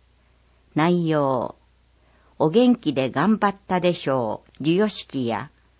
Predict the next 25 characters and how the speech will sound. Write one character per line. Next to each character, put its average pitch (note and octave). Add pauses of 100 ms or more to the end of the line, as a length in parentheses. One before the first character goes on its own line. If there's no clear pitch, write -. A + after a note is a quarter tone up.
(140)
地 A#3
区 F3
の A2+ (160)
取 D#3
り -
組 F#3
み D#3+
発 C#3 (180)
表、 B2+ (840)
理 D3+
学 A3
療 G3
法 G#3
士 F#3
に B2+
よ B2
る A#2 (300)
生 D3+
き A3+
生 A3
き G3+
百 D3+
歳 G#3
体 G3
操 A#2+